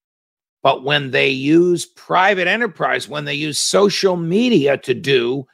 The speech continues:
what they can't do, then the same First Amendment that governs them can be used by courts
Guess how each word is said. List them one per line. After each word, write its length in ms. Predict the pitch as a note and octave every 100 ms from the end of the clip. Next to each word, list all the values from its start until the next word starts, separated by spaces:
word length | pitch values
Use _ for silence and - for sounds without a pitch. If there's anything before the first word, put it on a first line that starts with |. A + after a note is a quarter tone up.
| _ -
what 240 | D3 F3 _
they 440 | A2 F3+ B3 C#4
can't 420 | G#3+ - E3+ C3 - -
do, 440 | A#2 G2 G#2 C3+ _ _ -
then 220 | E3 E3
the 80 | D#3
same 500 | - - G#3+ C#4 B3
First 400 | - G#3 F3+ D#3
Amendment 520 | C#3+ F3 E3 B2+ B2+
that 180 | C#3+ A2
governs 480 | E3+ D3+ D3 C3 A#2+
them 480 | G#3+ A3+ A#2+ C#3+ D3+ _ _ _
can 280 | F3 D#3+ C#3
be 100 | D3
used 580 | C#3+ G#3 C#4 C4 E3+ - -
by 220 | D#3 D#3+ -
courts 840 | - - G3+ F3 C#3+ - - -